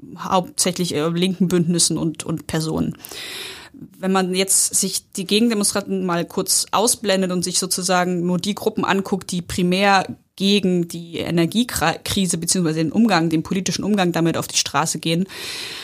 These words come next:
dann, ähm, gibt es da schon einen ganz großen Unterschied, äh, zwischen denen, die aus dem Querdenken-Spektrum kommen und den anderen. Die aus dem Querdenken-Spektrum,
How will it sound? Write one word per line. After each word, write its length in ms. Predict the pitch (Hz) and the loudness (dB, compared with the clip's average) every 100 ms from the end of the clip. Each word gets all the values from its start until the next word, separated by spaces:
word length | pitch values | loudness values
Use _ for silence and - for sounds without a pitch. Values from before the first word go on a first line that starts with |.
| - - | -12 0
dann, 340 | 175 180 180 - | 4 4 4 4
ähm, 520 | 180 180 180 170 - | 4 4 2 0 -4
gibt 220 | - - 226 | -6 -2 -2
es 80 | |
da 120 | - 185 | 0 2
schon 220 | 202 190 | 2 0
einen 240 | 190 185 | 0 0
ganz 480 | 180 180 208 - - | 2 2 2 2 0
großen 480 | - - 185 190 190 | -6 -4 0 0 0
Unterschied, 560 | 196 214 - 185 156 - - - | 0 0 2 0 2 0 0 0
äh, 340 | 165 165 165 | 0 0 0
zwischen 480 | - 180 - 180 165 | -2 0 0 2 0
denen, 380 | 175 170 170 160 | 0 2 2 0
die 160 | 160 | -2
aus 80 | 139 | -2
dem 120 | 170 | -4
Querdenken-Spektrum 1000 | 165 220 233 233 226 214 - 208 - 202 | 0 2 4 4 4 2 -2 -4 0 0
kommen 300 | 190 202 202 | 0 2 2
und 180 | 185 175 | 2 0
den 260 | 175 170 - | 0 0 2
anderen. 520 | 180 190 165 123 156 - - - | 2 4 2 -2 -6 -8 -14 -6
Die 120 | - | 0
aus 120 | 180 180 | 0 2
dem 100 | 175 | 0
Querdenken-Spektrum, 1080 | 214 214 220 196 - 175 - 196 202 202 | 2 2 4 2 0 -2 0 0 2 0